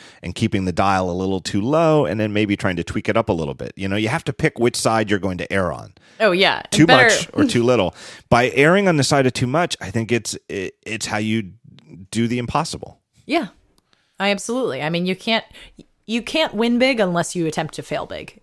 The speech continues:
Speaker 2: And you can't, uh, suc-, <sighs> yeah. I don't know. I'm, I'm happy with him being boisterous and ridiculous.
Speaker 1: It, it did. It, it, it, I thought it was fun. It did, though. It, it made me, and, and, you know, again,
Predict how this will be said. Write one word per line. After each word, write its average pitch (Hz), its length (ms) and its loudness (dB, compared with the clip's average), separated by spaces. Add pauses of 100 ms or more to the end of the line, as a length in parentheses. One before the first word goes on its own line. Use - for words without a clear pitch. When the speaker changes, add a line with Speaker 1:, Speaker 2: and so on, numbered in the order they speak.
(120)
Speaker 2:
And 175 160 -4
you 180 80 -4
can't, 185 300 -4 (400)
uh, 139 320 -6 (520)
suc-, - 220 -18 (280)
<sighs> - 340 -16
yeah. - 140 -18 (360)
I 165 120 -6
don't 143 160 -8
know. - 80 -20 (100)
I'm, 180 180 -4 (160)
I'm 226 200 2
happy 208 320 2
with 180 160 0
him 180 100 -2
being 160 240 -4
boisterous 156 580 -8
and 175 360 -14
ridiculous. - 640 -10 (220)
Speaker 1:
It, 156 340 -2
it 123 220 0
did. 151 340 2
It, 110 260 -8
it, 117 160 -2
it, - 300 -4
I 120 180 2
thought 143 200 4
it - 20 2
was 95 100 0
fun. 82 360 -2
It 101 180 -4
did, 127 300 0
though. 101 180 0
It, 90 260 -6
it 98 160 -6
made 104 400 -2
me, 98 200 -6
and, 107 180 -6
and, 107 180 -8
you 98 80 -6
know, 87 80 -8
again, 101 500 -4